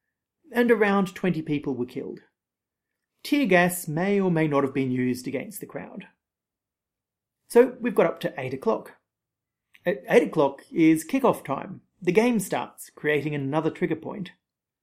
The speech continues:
The match starting piled on the pressure to get somewhere to watch, and the only place to watch was inside. In fact, both fifa and the South African Football Association had rules which,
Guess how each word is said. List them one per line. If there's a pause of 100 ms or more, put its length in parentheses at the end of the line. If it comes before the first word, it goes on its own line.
(540)
The
match
starting
piled
on
the
pressure
to
get
somewhere
to
watch, (580)
and
the
only
place
to
watch
was (140)
inside. (1300)
In
fact, (520)
both
fifa
and
the
South
African
Football
Association
had
rules
which,